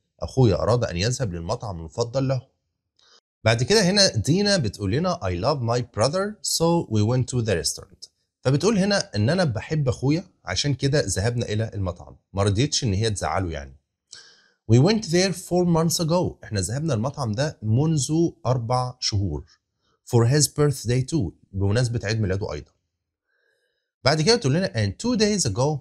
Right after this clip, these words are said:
منذ يومين. "On Sunday." تحديدًا يوم الأحد. "We went to the planetarium." ذهبنا إلى المرصد الفلكي. "But it was closed."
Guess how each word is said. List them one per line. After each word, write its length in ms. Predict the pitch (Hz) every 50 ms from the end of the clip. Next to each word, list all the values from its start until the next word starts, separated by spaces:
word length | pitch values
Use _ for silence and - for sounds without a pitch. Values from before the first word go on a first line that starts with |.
| -
منذ 320 | 104 117 143 160 135 90 90
يومين. 600 | 87 87 78 80 85 107 139 180 196 180 - - _ _ _ _ _ _ _ -
"On 40 | 98
Sunday." 460 | 98 - - 151 156 147 127 135 139
تحديدًا 340 | - 107 - 98 120 120 117
يوم 180 | 95 101 120 120
الأحد. 340 | 107 - 127 135 139 123
"We 140 | 107 90 85
went 220 | 85 101 135 160 156 - -
to 100 | 160 147
the 80 | 139 120
planetarium." 720 | - - 120 123 131 131 135 127 - - 95 71 60 58 50 - -
ذهبنا 440 | - 90 104 117 151 180 175 175 170 - 104
إلى 320 | 110 127 131 127 - _ -
المرصد 600 | 90 90 90 87 95 117 131 131 - - 143 143
الفلكي. 540 | 135 - - 160 156 139 - - 76 - -
"But 420 | 92 87 98 - - _ _ - - _ _ _ _ _ _ -
it 60 | 85
was 260 | - 90 92 92 90
closed." 800 | - - - - 120 127 120 90 76 76 73 73 - - -